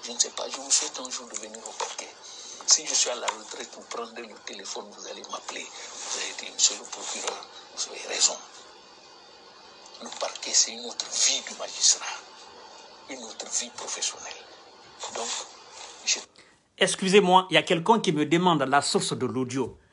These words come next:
Speaker 2: Mais vous qui posez cette question-là, vous pensez que je suis bête ? Moi, je vais dire le nom de la personne et la source de l'audio. Moi, je vais dire ça.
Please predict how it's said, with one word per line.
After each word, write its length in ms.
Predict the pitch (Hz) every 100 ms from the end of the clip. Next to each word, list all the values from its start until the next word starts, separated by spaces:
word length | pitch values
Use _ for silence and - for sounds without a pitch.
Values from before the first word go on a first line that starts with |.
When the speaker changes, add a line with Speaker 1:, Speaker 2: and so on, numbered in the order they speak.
| - - _ _
Speaker 2:
Mais 260 | 165 - - _ _ _ _
vous 240 | 156 277
qui 120 | 339 202
posez 320 | 170 185 220
cette 280 | - 175 -
question-là, 540 | 165 - 160 127 120
vous 140 | 135
pensez 360 | 214 262 254 311
que 100 | 240
je 100 | 185
suis 160 | 196 170
bête ? 440 | - 233 - - _ _ _ _ _ _ -
Moi, 140 | 196
je 140 | 269 247
vais 160 | 220
dire 260 | 185 220 214
le 160 | 175
nom 220 | 165 208 240
de 100 | 160
la 160 | 147
personne 600 | - 208 - - 226 143 - _ -
et 100 | 208
la 160 | 196
source 300 | 170 - 220
de 160 | 175 139
l'audio. 540 | 139 175 170 254 392 - _ _ _
Moi, 120 | 170
je 100 | 220
vais 140 | 220 214
dire 180 | 214
ça. 260 | 185 220 254